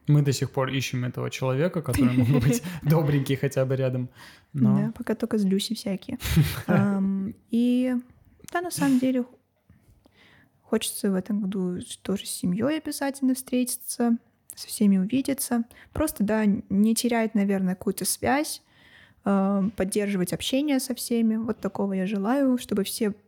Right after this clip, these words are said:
Speaker 2: Вот просто мы вот, э, за последний год мы поняли, что насколько важно вот в каких-то разных частях мира как будто иметь знакомство. Ну, вот просто классно, не знаю. Ты вот знаешь, что ты можешь любую, ну, блин, во многие страны уже приехать, и там хоть кто-то есть, кто тебя знает, с кем ты более-менее поддерживаешь связь.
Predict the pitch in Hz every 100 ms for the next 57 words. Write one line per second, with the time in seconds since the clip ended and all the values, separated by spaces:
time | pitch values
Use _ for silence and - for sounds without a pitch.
0 | _ - - - - 269 269 262 240 233
1 | 220 - - 185 190 202 202 202 214 -
2 | 214 208 277 415 247 - 294 240 226 202
3 | 226 196 214 285 214 - - 185 - -
4 | - 190 185 196 208 - 202 240 269 233
5 | 185 214 - 196 202 196 185 180 240 294
6 | 285 220 214 - - - - _ - 285
7 | 220 - - 339 202 196 180 185 - -
8 | _ 208 208 185 180 185 220 220 226 202
9 | 208 208 202 202 196 196 208 196 - 240
10 | 196 - _ _ 185 180 196 196 208 226
11 | 208 - 226 214 202 196 233 302 - -
12 | 208 208 202 - 214 190 196 269 - 214
13 | 196 190 196 254 339 - - - - -
14 | 208 208 196 196 196 202 202 190 196 190
15 | 190 202 - 247 311 349